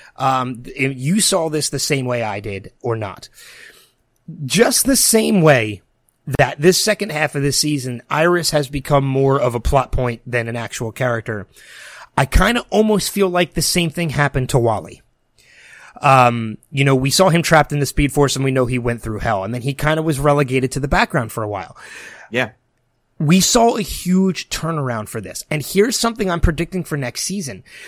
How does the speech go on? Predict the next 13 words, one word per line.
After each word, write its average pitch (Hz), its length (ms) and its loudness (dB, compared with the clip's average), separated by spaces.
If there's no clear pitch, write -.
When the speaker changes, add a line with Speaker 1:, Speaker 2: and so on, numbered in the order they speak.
Speaker 1:
With 131 300 0
Barry 208 360 4
in 196 240 -2
the 185 60 -2
Speed 175 340 -4
Force - 460 -10
and 147 340 2
Wally 170 500 4
set - 380 0
to 214 140 0
take 156 320 2
his 156 240 -2
place, - 640 -4